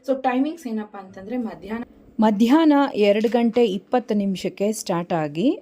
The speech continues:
ಆ, ಸಾಯಂಕಾಲ ಆರು ಗಂಟೆ ಹದಿನಾಲ್ಕು ನಿಮಿಷ, ಇಲ್ಲ ಅಂದ್ರೆ ಹದಿನೈದು ನಿಮಿಷದಲ್ಲಿ ಬಂದು, ಆ, ಗ್ರಹಣ ಅನ್ನೋದು ಕಂಪ್ಲೀಟ್ ಆಗುತ್ತೆ.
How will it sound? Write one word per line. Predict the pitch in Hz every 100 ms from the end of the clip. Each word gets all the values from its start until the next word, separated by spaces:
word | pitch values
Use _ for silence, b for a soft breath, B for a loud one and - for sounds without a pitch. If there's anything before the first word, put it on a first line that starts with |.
| -
ಆ, | 196 185 180 175
ಸಾಯಂಕಾಲ | 170 - 202 247 269 - 170 165 262 - b b b b b b -
ಆರು | 202 254
ಗಂಟೆ | 262 220 196 247 330 - _ _ _ _ -
ಹದಿನಾಲ್ಕು | 190 175 202 202
ನಿಮಿಷ, | 208 208 320 349 -
ಇಲ್ಲ | 214
ಅಂದ್ರೆ | 214 196 247
ಹದಿನೈದು | 320 - 170 190 190
ನಿಮಿಷದಲ್ಲಿ | 185 185 185 - 220 202
ಬಂದು, | 180 175 180 277
ಆ, | - 196 175 170 160
ಗ್ರಹಣ | 156 175 185 190
ಅನ್ನೋದು | 175 165 202
ಕಂಪ್ಲೀಟ್ | 185 165 190 190
ಆಗುತ್ತೆ. | 170 160 147